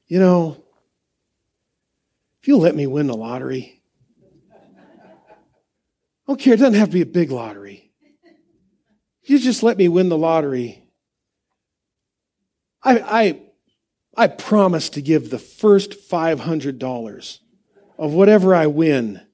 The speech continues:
to the youth spaghetti fundraiser. I'll do that. That'll be the first thing that I do if you let me win the lottery." I, I don't know how God thinks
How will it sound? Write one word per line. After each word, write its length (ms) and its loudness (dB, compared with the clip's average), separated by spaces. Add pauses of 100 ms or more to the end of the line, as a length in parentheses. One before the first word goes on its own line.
(640)
to 120 2
the 120 4
youth 360 2
spaghetti 680 -2
fundraiser. 840 -16 (3000)
I'll 80 0
do 160 4
that. 200 2
That'll 160 4
be 120 4
the 120 -2
first 400 0
thing 180 2
that 140 0
I 160 0
do 260 -6
if 140 -16
you 200 -10 (160)
let 140 -12
me 120 -10
win 300 -8
the 100 -10
lottery." 520 -10 (460)
I, 340 -10
I 80 2
don't 140 2
know 80 0
how 140 -2
God 440 -2 (460)
thinks 560 -2